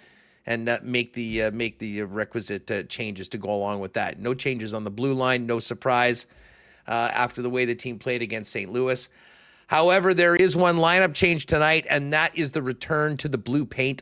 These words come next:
of Laurent Brossoit. And I'll say this, Reem, I think this is a massive game for Brossoit, um, in that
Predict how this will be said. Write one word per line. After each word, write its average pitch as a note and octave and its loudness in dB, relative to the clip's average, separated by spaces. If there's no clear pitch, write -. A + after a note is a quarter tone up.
of C3 2
Laurent C3 2
Brossoit. A2+ 0
And A#2+ 0
I'll B2+ 2
say C#3+ 0
this, C3 0
Reem, A#2 -2
I A#2+ 2
think B2 -8
this B2 -6
is A#2+ -8
a B2 0
massive A#2+ -6
game A2+ -4
for G#2+ -8
Brossoit, G#2+ 0
um, A2 -4
in B2 2
that A2+ 2